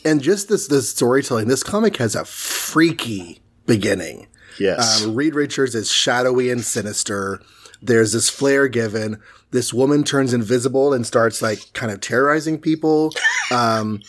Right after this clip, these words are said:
Speaker 1: the, the, the Thing, honestly, if you didn't put two and two together, we're just reading this through, the Thing almost looks like or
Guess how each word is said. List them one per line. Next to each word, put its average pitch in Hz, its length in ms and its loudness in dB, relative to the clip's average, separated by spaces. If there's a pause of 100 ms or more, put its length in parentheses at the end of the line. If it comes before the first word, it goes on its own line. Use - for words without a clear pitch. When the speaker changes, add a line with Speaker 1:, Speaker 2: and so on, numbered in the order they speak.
(180)
Speaker 1:
the, 202 240 -2 (200)
the, 147 180 0 (120)
the 143 100 4
Thing, 135 760 0 (420)
honestly, 131 720 2 (340)
if 151 140 2
you 135 120 4
didn't 190 360 2
put 180 260 0
two 170 200 0
and 165 120 2
two 156 140 0
together, 135 480 2
we're 117 80 0
just 110 240 -4
reading 131 380 0
this 131 300 0
through, 135 400 2
the 131 120 0
Thing 180 520 0 (120)
almost 147 480 0
looks 127 340 -2
like 117 360 0 (260)
or - 160 2